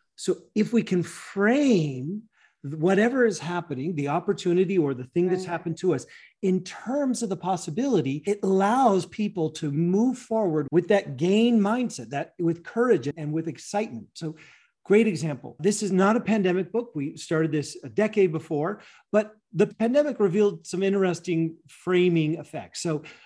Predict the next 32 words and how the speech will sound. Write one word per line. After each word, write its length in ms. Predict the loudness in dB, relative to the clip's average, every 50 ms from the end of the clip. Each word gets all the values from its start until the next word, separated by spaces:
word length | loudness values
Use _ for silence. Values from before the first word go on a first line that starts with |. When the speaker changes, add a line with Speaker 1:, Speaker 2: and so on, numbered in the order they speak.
| -20 _ _
Speaker 1:
there 160 | 0 2 4
were 280 | 4 4 4 2 0 -4
some 300 | -4 0 2 2 2 4
leaders 380 | 4 4 2 2 0 -4 -4 -4
I 120 | -8 -8
saw 360 | -10 -8 -8 -8 -8 -8 -10 -8
who 100 | -10 -10
framed 500 | -10 -10 -8 -4 0 2 2 4 2 2
the 60 | 0 -2
pandemic 600 | -6 -6 -4 -4 -2 -4 -4 -6 -8 -10 _ _ _ _ _ _ _ _
to 100 | 0 2
their 140 | 2 2 2
organizations 720 | 2 0 0 0 0 0 0 0 -2 -2 -4 -6 -8 -8 -6
by 160 | -6 -6 -6
saying, 420 | -6 -6 -8 -6 -6 -8 -10 -12 _ _ _ _ _ _ _
"This 220 | 0 0 0 2 -2
is 160 | -6 -6 -2
the 100 | -2 -2
worst 420 | 0 2 2 0 0 -2 -4 -4
thing 180 | -2 -2 -2 0
that's 180 | -2 -4 -6 -6
ever 180 | -6 -6 -6
happened 360 | -8 -8 -12 -12 -14 -16 -18
to 120 | -18 -20 -20
us. 280 | _ _ -20 -20 _ _ _ _
This 220 | -2 0 0 -2
is 100 | -6 -6
worse 460 | 0 0 2 2 2 -2 -6 -10 -14 -4
than 180 | -2 0 0
the 80 | 0 0
Great 280 | 0 2 2 2 2 0
Depression." 480 | -8 -10 -10 -14 -14 -14 -16 -20 _